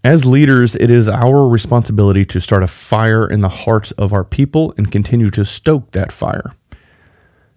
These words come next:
When people are valued and on fire, organizations come alive,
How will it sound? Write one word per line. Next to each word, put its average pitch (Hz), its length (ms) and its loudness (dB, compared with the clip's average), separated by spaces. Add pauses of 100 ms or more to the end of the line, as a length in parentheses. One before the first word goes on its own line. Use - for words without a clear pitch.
(280)
When 127 140 2
people 196 240 0
are 147 80 2
valued 101 1040 0
and 110 220 0
on 113 240 2
fire, - 500 -10 (120)
organizations 117 680 2
come - 280 -4
alive, 104 580 -4